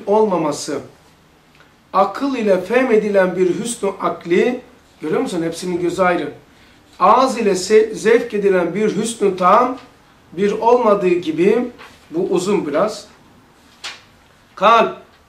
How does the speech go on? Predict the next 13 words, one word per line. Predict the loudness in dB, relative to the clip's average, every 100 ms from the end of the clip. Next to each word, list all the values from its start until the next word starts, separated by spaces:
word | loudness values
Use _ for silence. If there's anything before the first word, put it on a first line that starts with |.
| _ _ -6
ruh | -2 0 0 -2 -16 _ _
vesaire | -2 0 0 -2 0 0
zahiri | 0 2 2 0 -2 -2
ve | 0
batını | 2 2 0 -2 -4 -2
duyguların | -2 0 0 2 2 0 -4 -4
istihsan | -4 -4 -4 -2 -2 -2 0 2 2 -2 2
ettikleri | 2 2 -8 -8 -2 2 2 2 -2 -14 _ _ _
ve | -4 -4
güzel | -4 -6 -2 0 0
hissettikleri | -2 -4 0 -2 -2 -10 -4 -2 0
güzellikler | -2 -2 0 0 0 -2 0 0 -2 -6 -18 _ _ _ _ _ _
onların | -2 0 0 -2 0 0